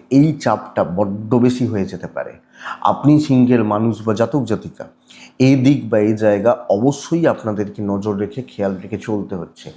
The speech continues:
এবং এই সময়, এখন যে সময় চলছে,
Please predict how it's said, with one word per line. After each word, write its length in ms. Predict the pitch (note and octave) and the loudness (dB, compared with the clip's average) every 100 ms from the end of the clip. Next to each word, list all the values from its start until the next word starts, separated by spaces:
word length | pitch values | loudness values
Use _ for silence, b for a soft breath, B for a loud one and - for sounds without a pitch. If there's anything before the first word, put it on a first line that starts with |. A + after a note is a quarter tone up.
| B B B - | B B B -2
এবং 300 | A#2+ E3 C3+ - | 2 2 2 4
এই 220 | D3+ G3 | 4 4
সময়, 400 | G3 C3 G#2+ G2 | 2 -2 -2 0
এখন 340 | F#2+ - D#3+ | 0 2 2
যে 140 | C3 A#2+ | 2 0
সময় 320 | - B2 A#2+ | 0 0 0
চলছে, 520 | A#2 A#2+ A#2 G#2+ F#2+ | 0 -2 -2 -4 -8